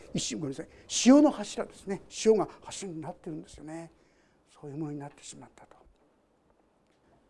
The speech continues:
私たちに対するある意味で警告ですよね。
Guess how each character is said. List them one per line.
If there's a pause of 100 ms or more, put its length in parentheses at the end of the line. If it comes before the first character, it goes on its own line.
(340)
私
た
ち
に
対
す
る
あ
る
意
味
で
警
告
で
す
よ
ね。